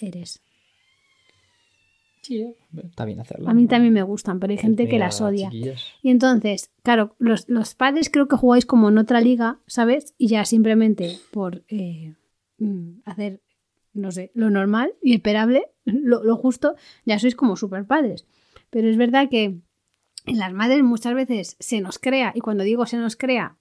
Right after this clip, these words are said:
Speaker 1: es realmente como queremos crearnos una, una expectativa de lo que es una superbuena madre, que incluye hacer manualidades. Y es verdad que si te gustan las manualidades, pues fenomenal, pero si de verdad es que te importan un culo, pues es que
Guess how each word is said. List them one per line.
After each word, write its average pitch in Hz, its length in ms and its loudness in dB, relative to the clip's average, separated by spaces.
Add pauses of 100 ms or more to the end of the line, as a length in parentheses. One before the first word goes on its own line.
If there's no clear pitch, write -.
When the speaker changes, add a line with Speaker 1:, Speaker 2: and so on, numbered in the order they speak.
(160)
Speaker 1:
es 254 160 0
realmente 226 500 0
como 190 300 -12 (160)
queremos 240 440 0
crearnos 240 600 0 (480)
una, 247 320 2
una 226 160 -2
expectativa 240 640 -2
de 202 100 -2
lo 185 140 -2
que 202 80 -2
es 202 100 -4
una 226 220 0
superbuena 202 580 -4
madre, 233 420 -4 (420)
que 247 80 0
incluye 226 300 2
hacer 214 160 4
manualidades. 220 640 2
Y 214 60 2
es 190 60 0
verdad 180 260 0
que 233 80 -12
si - 80 -10
te 196 80 -4
gustan 202 280 -4
las 196 100 0
manualidades, 208 440 0
pues 202 160 -4
fenomenal, 196 480 0
pero 202 180 -6
si 202 140 -8
de 180 140 -8
verdad 170 220 -12
es - 60 -18
que 214 100 -6
te 190 80 -6
importan 196 380 -6
un 190 80 -4
culo, 226 360 -2
pues 196 220 -8
es - 40 -16
que 240 240 -4